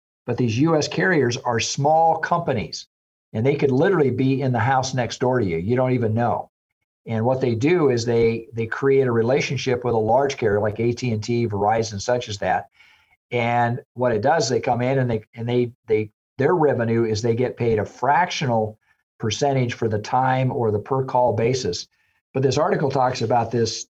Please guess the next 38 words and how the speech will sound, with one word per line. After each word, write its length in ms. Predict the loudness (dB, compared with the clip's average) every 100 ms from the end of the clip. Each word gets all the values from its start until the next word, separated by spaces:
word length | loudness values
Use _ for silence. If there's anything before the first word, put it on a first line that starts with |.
| -8
this 180 | -6 -2
man 320 | -2 -2 -4
in, 440 | -4 -4 -2 -2
uh, 360 | 0 0 -2 -6 _ _ _ _ _ -10
in 100 | -8
Phoenix 640 | -2 0 0 -4 -10 -14 _ _ _ _ -6
or 120 | -4
in 100 | 0
Ar-, 200 | 0 0
in, 340 | -2 -4 -2
uh, 300 | 0 0 0 -2
Arizona 500 | -2 0 0 0 -2
someplace, 600 | -4 -4 -4 -4 -6 -14 _ _ _ -10
and 120 | -4 0
he 60 |
had 80 | 0
set 220 | 0 2
up 180 | 2 -2
two 300 | -2 2 4
of 40 |
these 220 | 2 0 0
things 240 | 0 0
in, 120 | -2
inside 340 | -2 0 0 2
of 60 |
his 120 | 0
home. 160 | -2 0
He 60 | -2
was 100 | 0
making 260 | -2 0
over, 380 | 0 0 -4 -6 _ _ -4
over 160 | -4 -2
two 180 | -2 0
hundred 220 | 0 0
thousand 340 | 0 0 0
dollars 340 | 2 2 0 0
a 60 |
month. 380 | 0 0 -2